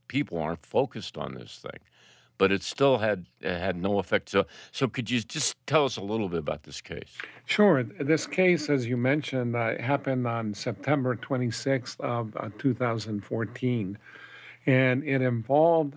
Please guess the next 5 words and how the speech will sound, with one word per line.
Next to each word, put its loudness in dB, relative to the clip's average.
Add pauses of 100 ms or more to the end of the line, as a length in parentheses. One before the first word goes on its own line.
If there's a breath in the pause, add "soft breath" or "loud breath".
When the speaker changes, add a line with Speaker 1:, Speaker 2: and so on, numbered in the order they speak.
Speaker 2:
forty-three 0
male 2
students -2 (420 loud breath)
from 2
the 2